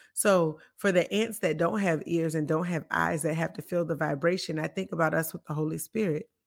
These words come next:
When we block out all the noise, when we block out everything else, and we just focus, we will feel that vibration. We will feel that tug in our heart. We will feel that pull.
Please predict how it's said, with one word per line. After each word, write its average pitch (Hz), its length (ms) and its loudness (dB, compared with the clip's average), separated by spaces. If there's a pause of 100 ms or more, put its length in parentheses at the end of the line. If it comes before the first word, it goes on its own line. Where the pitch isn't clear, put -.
(840)
When 180 160 0
we 196 100 2
block 202 340 -4
out 190 160 0
all 180 160 4
the 170 120 0
noise, 175 400 0
when 165 80 0
we 170 80 0
block 170 320 0
out 156 120 0
everything 160 440 -2
else, 185 400 -6 (640)
and 165 160 2
we 185 120 0
just 170 340 -2
focus, 220 600 -4 (840)
we 202 200 4
will 196 180 0
feel 185 240 2
that 165 240 0
vibration. 151 640 0
We 170 100 -2
will 180 180 -2
feel 175 280 0
that 160 260 -4
tug 151 540 -2 (120)
in 165 140 -2
our 151 160 0
heart. 147 380 0
We 180 100 0
will 175 160 -4
feel 175 220 0
that 160 260 -2
pull. 151 480 -2